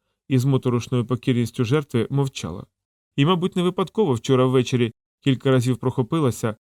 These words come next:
що розраховує на його тривале перебування в її домівці. Покотилася вниз ще одна менша піщана лавина. Охоплений неспокоєм, чоловік повернувся до хатини. Він підійшов до жінки, що все лежала до лілиць,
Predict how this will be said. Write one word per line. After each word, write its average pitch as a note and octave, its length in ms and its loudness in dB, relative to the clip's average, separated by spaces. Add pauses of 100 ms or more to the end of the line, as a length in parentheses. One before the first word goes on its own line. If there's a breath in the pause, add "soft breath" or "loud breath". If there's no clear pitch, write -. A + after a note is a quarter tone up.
(120)
що C3 200 2
розраховує B2+ 720 0
на B2+ 120 2
його B2+ 260 2
тривале B2 420 0
перебування A#2+ 640 0
в A#2+ 120 -2
її A#2+ 180 2
домівці. G#2+ 580 -8 (640)
Покотилася B2 640 0
вниз A#2+ 180 -2
ще - 200 -2
одна A2 300 -2
менша B2+ 420 -2
піщана A#2 480 -4
лавина. G#2 440 -6 (680)
Охоплений B2 540 0
неспокоєм, D#3 600 -2 (300)
чоловік F3+ 360 2
повернувся C3 540 -2
до A#2 100 -2
хатини. G#2 460 -8 (560)
Він B2 220 2
підійшов A#2 520 -2
до B2 100 2
жінки, A#2+ 420 -4 (200)
що - 160 -2
все B2 200 0
лежала A#2+ 380 0
до A#2+ 160 0
лілиць, G#2+ 400 -4